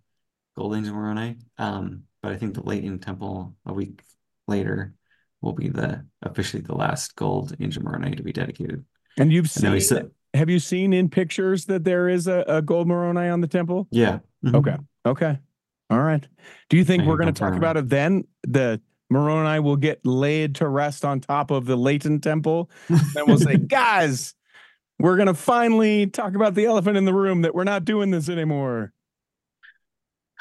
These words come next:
Speaker 1: Uh, well, we still have that Pooter angel Moroni
Speaker 2: Oh,
Speaker 1: there
Speaker 2: yeah.
Speaker 1: in, in Ivory Coast, so maybe we'll have to wait a little bit longer.
Speaker 2: Okay.
Speaker 1: Yeah.
Speaker 2: Well, we
Speaker 1: But
Speaker 2: can wait. We can wait.
Speaker 1: that will be the last.
Speaker 2: And that,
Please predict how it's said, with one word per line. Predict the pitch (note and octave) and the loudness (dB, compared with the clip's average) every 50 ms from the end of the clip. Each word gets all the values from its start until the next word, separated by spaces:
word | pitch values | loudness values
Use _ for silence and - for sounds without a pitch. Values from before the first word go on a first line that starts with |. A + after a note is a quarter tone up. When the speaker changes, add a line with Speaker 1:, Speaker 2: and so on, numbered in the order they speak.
| - - - - - - | -16 -10 -10 -10 -6 0
Speaker 1:
Uh, | - C3+ C3+ C3+ | 2 4 6 6
well, | C3+ C3+ B2+ | 8 6 6
we | B2 | 6
still | - E3 C#3+ | 4 4 4
have | C#3+ C#3+ | 4 4
that | C#3+ B2+ - - | 4 2 0 -2
Pooter | - - B2+ B2+ A#2+ A2+ G#2 G2+ F#2+ F#2 | -4 -4 -2 -2 0 0 -2 -4 -4 -6
angel | G2 G2 F#2+ G2 F#2 | -8 -10 -10 -12 -12
Moroni | F#2+ F#2+ F#2+ F#2+ F#2+ F#2 F#2 F#2 F#2 - _ _ | -12 -12 -10 -8 -8 -8 -8 -10 -12 -14 _ _
Speaker 2:
Oh, | - A2 | -4 -2
Speaker 1:
there | G2+ G2+ G2 G2 G2 | 0 0 0 -2 -4
Speaker 2:
yeah. | G2 F#2+ | -6 -6
Speaker 1:
in, | F#2+ F#2 F#2+ F#2 F#2 - _ _ _ _ _ _ _ - | -8 -10 -10 -12 -14 -18 _ _ _ _ _ _ _ -10
in | G#2+ G2 F#2 F#2 F#2 F#2 F#2 - - _ _ - | -8 -6 -6 -8 -8 -12 -14 -20 -20 _ _ -8
Ivory | G#2 F#2 - C#3 | -8 -8 -8 -10
Coast, | C#3+ - - - - F#2 - - - - - | -10 -10 -10 -10 -10 -12 -14 -18 -20 -16 -12
so | - G2+ F#2 F#2 F#2 - - | -10 -10 -10 -10 -12 -14 -10
maybe | G2+ G2+ G2 F#2+ | -8 -6 -6 -6
we'll | F#2 E2+ | -6 -8
have | - | -10
to | - | -14
wait | G2 F#2+ G2 | -14 -14 -12
a | - | -14
little | - - | -14 -14
bit | - - - - - | -14 -16 -16 -16 -16
longer. | F#2+ F#2+ G2 G#2 G#2 G#2+ | -16 -14 -14 -6 -2 0
Speaker 2:
Okay. | A2 B2 D3 D3 - - A2+ | 0 0 0 -2 -4 -4 -4
Speaker 1:
Yeah. | A2 - - - _ - | -4 -6 -8 -14 _ -4
Speaker 2:
Well, | B2 C3 D3 D3+ | -2 0 0 2
we | D3 C3+ D3 | 2 0 0
Speaker 1:
But | - | 0
Speaker 2:
can | - E3+ C3+ | -2 -2 -2
wait. | G2+ G2 G2 G#2 - _ _ | 0 -2 -2 -4 -6 _ _
We | - D3 G3 | 0 2 2
can | F#3 A3+ G#3 F#3 D3 | 2 2 2 2 4
wait. | B2+ B2 | 4 2
Speaker 1:
that | A2 G#2 | 2 0
will | A2 A2 | 0 0
be | G#2+ A#2 | 0 0
the | G2+ F#2+ | -2 -2
last. | F2+ F#2 F#2 F2+ - - - - _ _ _ _ _ _ _ _ _ _ _ _ _ _ _ _ _ _ | -4 -6 -6 -8 -10 -14 -16 -20 _ _ _ _ _ _ _ _ _ _ _ _ _ _ _ _ _ _
Speaker 2:
And | - C3+ D3+ | 0 2 2
that, | D3+ D3+ D3+ | 2 2 0